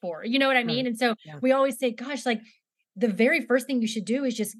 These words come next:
Speaker 1: clean out the pesticides, clean out the fragrances, like, get your home to a place where your body can naturally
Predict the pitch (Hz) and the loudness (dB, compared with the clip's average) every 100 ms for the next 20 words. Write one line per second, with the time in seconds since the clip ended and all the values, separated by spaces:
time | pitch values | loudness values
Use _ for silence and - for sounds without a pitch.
0 | _ - 285 277 247 226 240 240 254 240 | _ -8 -4 -2 -2 -4 -6 -6 -4 -2
1 | 208 185 - 254 254 247 233 226 240 240 | -2 -4 -2 0 2 0 -4 0 2 2
2 | 220 220 196 202 196 - - 196 180 254 | 0 -2 -2 -4 -6 -16 -16 -10 2 4
3 | 254 240 226 214 214 226 240 190 - 202 | 4 0 -2 0 0 0 0 -4 -4 -2
4 | 226 220 202 196 - 180 208 247 226 185 | -2 -2 -2 -2 -2 -2 0 -2 -4 -6
5 | 170 170 - 240 214 226 220 | -6 -8 -4 -2 0 0 -2